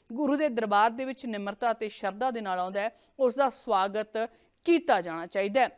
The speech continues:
ਇਹ ਸਿੱਖ ਧਰਮ ਦੀ ਸਿੱਖਿਆ ਹੈ। ਸੋ ਇਸ ਮੌਕੇ ਤੁਹਾਨੂੰ ਦੱਸ ਦਈਏ ਕਿ ਜਿੱਥੇ ਇੱਕ ਪਾਸੇ ਇਹ ਮੁਲਾਕਾਤ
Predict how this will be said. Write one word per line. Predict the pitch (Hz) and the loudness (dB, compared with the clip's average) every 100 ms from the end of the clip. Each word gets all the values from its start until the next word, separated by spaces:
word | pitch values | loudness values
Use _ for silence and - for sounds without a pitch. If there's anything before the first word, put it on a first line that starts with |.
| _ | _
ਇਹ | 233 226 285 | 4 6 4
ਸਿੱਖ | - - 330 311 - | -10 -4 -4 -4 -2
ਧਰਮ | 233 190 | 0 0
ਦੀ | 180 185 _ _ - | -8 -12 _ _ -8
ਸਿੱਖਿਆ | - 302 - 202 | 0 2 2 -2
ਹੈ। | - _ _ _ | -2 _ _ _
ਸੋ | 330 | 2
ਇਸ | 339 - | 2 2
ਮੌਕੇ | 339 349 | -2 -2
ਤੁਹਾਨੂੰ | 320 330 269 | -4 -2 0
ਦੱਸ | 247 | 0
ਦਈਏ | 226 285 | -2 -4
ਕਿ | 339 | -4
ਜਿੱਥੇ | 247 233 269 | -6 -4 -2
ਇੱਕ | 247 - | -4 -2
ਪਾਸੇ | 233 220 247 | -2 -2 -4
ਇਹ | 214 226 | -2 -2
ਮੁਲਾਕਾਤ | 208 202 196 202 208 214 | 0 0 0 2 2 2